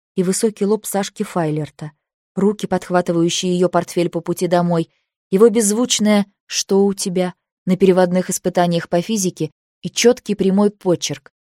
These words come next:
которым он выводил формулы и предложения в тетрадях или на доске. И какая она была дура, что не пользовалась возможностью лишний раз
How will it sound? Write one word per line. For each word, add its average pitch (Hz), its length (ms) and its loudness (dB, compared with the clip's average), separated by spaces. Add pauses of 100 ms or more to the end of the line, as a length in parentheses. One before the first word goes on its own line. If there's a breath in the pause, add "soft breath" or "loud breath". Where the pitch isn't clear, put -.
которым 165 360 -2
он 160 120 -2
выводил 165 420 0
формулы 160 500 -2
и - 20 -2
предложения 160 640 0
в - 60 -14
тетрадях 165 540 -4
или 156 120 -4
на 151 100 -6
доске. 147 480 -6 (500)
И 196 60 -4
какая 214 580 4
она 190 240 2
была 196 300 0
дура, 190 460 0
что 175 220 -4
не 175 120 0
пользовалась 180 640 2
возможностью 175 720 0
лишний 175 320 -2
раз 208 280 -2